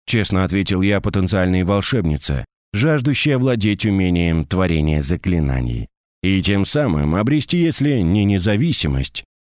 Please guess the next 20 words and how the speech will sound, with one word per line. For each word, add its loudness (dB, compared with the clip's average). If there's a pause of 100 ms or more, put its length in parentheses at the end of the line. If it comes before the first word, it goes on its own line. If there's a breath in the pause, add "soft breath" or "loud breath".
(120)
то 0
хотя -2
бы 0 (100)
некое 0
её 0
подобие. -4 (760)
Обычно 0
благородных 0
от -2
обучения 0
отпугивал 0
длительный 0
срок, -2
отведённый 0
на 2
череду 0
дней, 0 (140)
заполненных 0
скучными 0
медитациями. -2